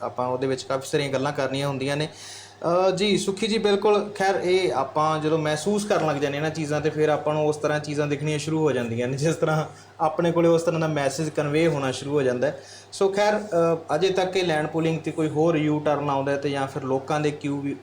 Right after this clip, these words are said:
ਕੀ ਵਿਊਜ਼ ਹੁੰਦੇ ਨੇ ਜਾਂ ਫਿਰ ਜਥੇਬੰਦੀਆਂ ਇਹਦੇ ਬਾਰੇ ਕੀ ਸੋਚਦੀਆਂ ਨੇ, ਕੀ ਐਕਸ਼ਨ ਲੈਂਦੀਆਂ ਨੇ,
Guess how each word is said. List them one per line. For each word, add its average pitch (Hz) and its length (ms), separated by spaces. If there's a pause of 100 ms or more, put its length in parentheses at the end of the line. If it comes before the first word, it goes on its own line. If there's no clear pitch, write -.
ਕੀ 160 180
ਵਿਊਜ਼ 151 400
ਹੁੰਦੇ 147 300
ਨੇ 139 160
ਜਾਂ 139 120
ਫਿਰ 139 160
ਜਥੇਬੰਦੀਆਂ 151 680
ਇਹਦੇ 151 120
ਬਾਰੇ 147 200
ਕੀ 147 200
ਸੋਚਦੀਆਂ 135 520
ਨੇ, 135 100
ਕੀ 151 260
ਐਕਸ਼ਨ 143 280
ਲੈਂਦੀਆਂ 135 340
ਨੇ, 135 140